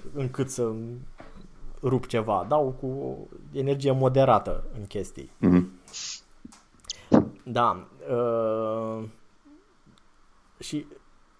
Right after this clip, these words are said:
Speaker 1: apropo de tipul ăsta de lovituri, că fractura asta ipotetică de care vorbim s-a produs tot ipotetic la o lovitură de pumn.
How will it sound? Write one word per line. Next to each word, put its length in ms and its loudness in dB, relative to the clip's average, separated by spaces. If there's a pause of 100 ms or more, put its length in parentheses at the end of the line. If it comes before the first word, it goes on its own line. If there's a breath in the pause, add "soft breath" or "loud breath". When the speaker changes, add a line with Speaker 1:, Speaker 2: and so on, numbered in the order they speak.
(120)
Speaker 1:
apropo 420 2
de 460 4 (260)
tipul 220 -2
ăsta 180 0
de 100 -2
lovituri, 400 -2
că 180 -2 (1120)
fractura 380 0
asta 140 0
ipotetică 600 0
de 100 -2
care 200 0
vorbim 500 -4 (400 soft breath)
s-a 160 0
produs 320 0
tot 180 0
ipotetic 760 -2
la 80 0
o 80 4
lovitură 340 2
de 100 6
pumn. 360 -2